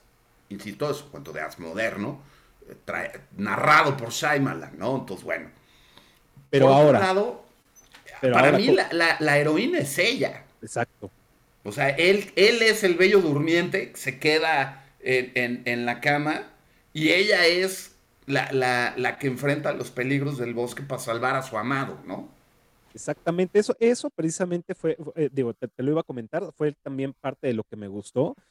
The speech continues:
Speaker 2: Y fue una
Speaker 1: Ujú.
Speaker 2: apuesta, eh, para, para esa época fue una apuesta, este, peligrosa, digámoslo, de esta forma, pero fue, fue bastante atinado, que fue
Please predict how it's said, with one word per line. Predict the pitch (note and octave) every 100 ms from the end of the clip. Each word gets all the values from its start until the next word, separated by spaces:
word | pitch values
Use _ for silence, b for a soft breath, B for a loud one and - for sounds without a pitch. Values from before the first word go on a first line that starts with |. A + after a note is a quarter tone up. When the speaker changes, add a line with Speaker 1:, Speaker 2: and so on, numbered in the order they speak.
| b _
Speaker 2:
Y | C#3+
fue | C#3+ F#3
una | C4
Speaker 1:
Ujú. |
Speaker 2:
apuesta, | - F3+ F#3+ - F3+ G3 E3
eh, | B2+
para, | A#2 B2 A#2+
para | - D#3
esa | A3 A3
época | G3 - F3+
fue | F#3+
una | G#3+
apuesta, | G3 F3 E3 - E3 E3 D3+ C3
este, | G#2 - - F#2+ F#2 - _ _
peligrosa, | B2 A2+ A2 B2+ B2+ F#3
digámoslo, | E3 A#2 A#2 B2+ D3 A#3+
de | A#2+
esta | A#2 B2
forma, | - A#2 A#2+ A#3 - _ _ _ _ _ _
pero | B2+ B2
fue, | - E3+ F3+ -
fue | - D3 A#2+ A2+ -
bastante | G#2 - G3 -
atinado, | - G#2 A#2+ E3 F3+ -
que | G#2
fue | B2 B2+